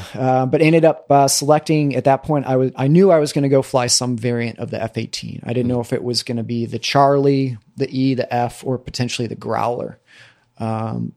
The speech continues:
Speaker 1: and then, a-, as, as much as I kind of felt I breezed through a lot of intermediate training, as soon as I got to ad-, advanced, it was like a whole different world.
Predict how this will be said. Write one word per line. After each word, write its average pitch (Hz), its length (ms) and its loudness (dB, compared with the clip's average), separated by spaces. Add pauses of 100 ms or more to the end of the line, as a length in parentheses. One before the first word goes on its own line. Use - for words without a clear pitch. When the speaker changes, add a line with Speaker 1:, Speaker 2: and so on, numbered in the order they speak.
Speaker 1:
and 131 200 0
then, 139 520 2 (400)
a-, 139 240 0
as, 143 300 2
as 139 120 0
much 160 220 2
as 175 120 2
I 147 100 4
kind 160 220 0
of 131 60 -4
felt 151 260 4
I 127 100 2
breezed 135 540 0
through 139 180 4
a - 20 0
lot 127 200 0
of 120 60 -2
intermediate 139 500 0
training, 160 380 -4 (380)
as 123 120 0
soon 160 240 4
as 147 120 2
I 127 120 2
got 131 500 0
to 123 400 -2
ad-, 110 140 -8 (280)
advanced, 120 760 -2 (120)
it 131 160 -4
was 120 280 -4
like - 340 -12 (560)
a 120 60 -4
whole 127 280 0
different - 360 -8
world. 120 420 -2